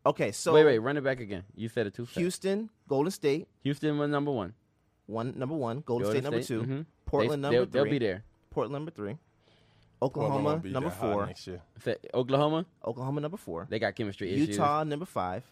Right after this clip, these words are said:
Speaker 1: No, they don't.
Speaker 2: They don't have a
Speaker 1: Utah
Speaker 2: real
Speaker 1: number
Speaker 2: star.
Speaker 1: five. New Orleans number six. San Antonio seven.
Speaker 2: New Orleans will be straight.
Speaker 1: Minnesota eight.
Speaker 3: Wait, hold on, hold on.
Speaker 1: The
Speaker 3: What the
Speaker 1: ones
Speaker 3: La-,
Speaker 1: that
Speaker 3: what, what do you, what,
Speaker 1: missed.
Speaker 3: what do you think the Lakers gonna be then?
Speaker 1: I'm about to tell you.
Speaker 3: No, no, no. I wanna know what do you think in the top
Speaker 2: I
Speaker 3: eight,
Speaker 2: think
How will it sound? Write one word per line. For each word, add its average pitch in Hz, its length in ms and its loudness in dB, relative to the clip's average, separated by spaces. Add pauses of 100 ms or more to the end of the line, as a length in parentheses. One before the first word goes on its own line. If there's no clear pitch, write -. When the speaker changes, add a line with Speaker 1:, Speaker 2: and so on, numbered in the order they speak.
(300)
Speaker 1:
No, 147 200 -8
they 82 100 -12
don't. - 280 -20 (100)
Speaker 2:
They 90 160 -4
don't 107 120 -2
have 101 140 -2
a - 40 2
Speaker 1:
Utah 98 180 4
Speaker 2:
real 156 80 2
Speaker 1:
number - 180 2
Speaker 2:
star. - 20 -8
Speaker 1:
five. 101 440 -2 (400)
New 120 140 -2
Orleans 127 280 -2
number 143 140 -6
six. - 600 -8
San 131 280 -6
Antonio 131 360 -2
seven. 98 440 -4
Speaker 2:
New 104 120 -4
Orleans 101 220 -4
will 92 80 -10
be 90 100 -10
straight. 90 200 -6
Speaker 1:
Minnesota 120 480 -4
eight. - 220 -10
Speaker 3:
Wait, 269 140 10
hold 247 180 8
on, 170 140 4
hold 180 120 6
on. 143 160 4 (300)
Speaker 1:
The - 60 8
Speaker 3:
What 220 80 12
the 233 60 6
Speaker 1:
ones 226 160 12
Speaker 3:
La-, 160 80 6
Speaker 1:
that 208 40 6
Speaker 3:
what, 233 160 12
what 233 100 10
do 262 60 8
you, 262 80 8
what, 233 100 6
Speaker 1:
missed. - 320 4
Speaker 3:
what 190 120 10
do 240 60 4
you 233 120 4
think 208 240 6
the 165 80 4
Lakers 165 280 4
gonna 139 200 4
be 117 160 2
then? 98 160 -2
Speaker 1:
I'm 117 160 -2
about 123 280 0
to 156 80 -10
tell 208 240 -6
you. 156 140 -8
Speaker 3:
No, 254 160 10
no, 247 120 8
no. 233 160 8
I 190 120 8
wanna 240 220 8
know 214 140 8
what 202 200 8
do 196 60 -2
you 214 120 2
think 202 280 2
in 160 100 4
the 147 60 6
top 208 360 6
Speaker 2:
I 165 140 6
Speaker 3:
eight, 196 360 8
Speaker 2:
think - 100 -20